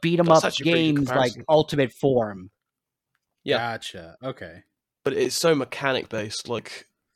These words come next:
Speaker 2: it, whi-, which
Speaker 1: Mm.
Speaker 2: again was a surprising thing. Like, it's so, I saw on Reddit the other day, it was like, th-, they were ranking, like, all the moves in the game that you can unlock, and one of them is called, uh, I think it's called Tiger Claw. If you press square, then triangle,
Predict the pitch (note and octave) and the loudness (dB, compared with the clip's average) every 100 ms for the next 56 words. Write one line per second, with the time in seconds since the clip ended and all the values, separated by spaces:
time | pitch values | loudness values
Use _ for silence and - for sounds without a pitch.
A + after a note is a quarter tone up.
0 | _ _ _ C#3+ A#2+ C3+ A#2 C3+ C#3 C3 | _ _ _ -4 -2 0 0 0 0 0
1 | A2+ A#2+ A2+ A#2+ - B2 B2 A#2 G#2+ C3 | 0 -4 -8 -8 -8 -6 -6 -6 -8 -4
2 | B2 A2+ A2 G#2+ - - C3+ B2+ B2 A#2 | -4 -4 -8 -10 -8 -4 -2 0 -2 -6
3 | _ _ _ _ _ _ _ _ - - | _ _ _ _ _ _ _ _ -6 -2
4 | F3 F3+ C#3 C#3 C#3+ G#2+ A#2 C3 C3+ C#2 | 4 4 4 2 0 0 -4 -2 0 0
5 | A2 A#2 F#2 - _ _ _ _ - - | -4 -8 -8 -12 _ _ _ _ -14 -14
6 | G2 B2+ A#2+ B2+ C#3+ C3+ C3 A#2+ F#2+ - | -4 0 0 0 -2 -2 -4 -6 -6 -8
7 | - A#2+ B2+ C3 A#2 A2+ A2+ A#2+ A2 - | -8 -6 -2 -2 -4 -8 -6 -4 -4 -8
8 | A2 G#2+ A#2+ A2 - - _ A#2+ B2 B2+ | -10 -6 -4 -4 -8 -20 _ -10 -4 -4
9 | B2+ A#2 A2 A2 G#2 - A2+ A2 G#2+ - | -4 -6 -6 -8 -10 -8 -8 -8 -10 -10
10 | - A#2 A2+ B2 - A2 G#2+ - A#2+ A#2 | -10 -8 -8 -8 -8 -10 -10 -6 -6 -8
11 | - G#2 G#2+ _ _ - A#2 A#2+ C3 A#2+ | -10 -10 -10 _ _ -16 -14 -8 -6 -4
12 | - B2+ A2+ A2 - A2+ G#2+ G#2 F#2 | 0 0 0 -6 -6 -8 -8 -8 -10